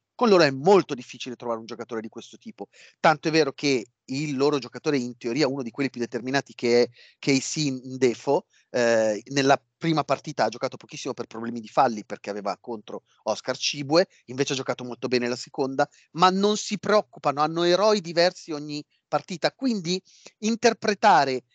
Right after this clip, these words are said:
loro difensivamente hanno una marea di falli da spendere, perché giocano serenamente durante la stagione in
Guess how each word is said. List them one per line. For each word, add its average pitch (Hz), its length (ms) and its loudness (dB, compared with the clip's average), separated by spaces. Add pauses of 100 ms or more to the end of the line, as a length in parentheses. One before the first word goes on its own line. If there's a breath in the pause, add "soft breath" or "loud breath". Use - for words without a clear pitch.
(280)
loro 208 500 2
difensivamente 180 680 -4
hanno 180 120 0
una 151 100 0
marea 156 300 4
di 143 80 -10
falli 135 260 -2
da 123 80 -6
spendere, 107 560 -10
perché 147 380 -4
giocano 151 480 -6 (240)
serenamente 180 680 0 (100)
durante 185 540 0
la 170 80 2
stagione 175 560 -6 (260)
in 175 220 -6